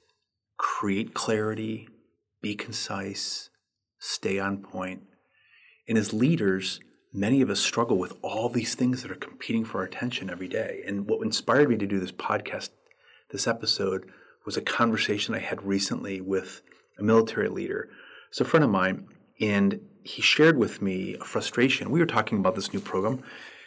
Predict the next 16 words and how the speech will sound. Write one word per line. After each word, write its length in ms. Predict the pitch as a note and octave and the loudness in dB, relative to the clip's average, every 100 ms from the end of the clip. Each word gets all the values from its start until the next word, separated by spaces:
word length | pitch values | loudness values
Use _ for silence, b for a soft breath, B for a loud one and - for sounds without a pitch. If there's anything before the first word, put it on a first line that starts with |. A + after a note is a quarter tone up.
| B B - | B B -14
called 160 | - | -12
Quiet 320 | - F#2+ F#2 C3+ | -4 -2 0 6
Works. 400 | D#3 - - - | 6 6 0 0
As 240 | G#2+ - | -4 -2
we've 180 | G2 A2 | -2 2
launched 320 | G#2+ A2+ - | 0 0 -2
this 240 | A#2 A2+ | 0 0
thing, 240 | - A#2 G#2+ | 0 0 0
it's 160 | F#2+ | 0
based 260 | - G2 - | -2 -2 -2
on 60 | G2 | -4
the 80 | |
book 240 | F2+ F2+ - | -4 -6 -4
Noise, 420 | G2+ G#2 G#2 - | -2 0 0 -2
and 120 | G#2+ | -4
it's 120 | F#2+ | -6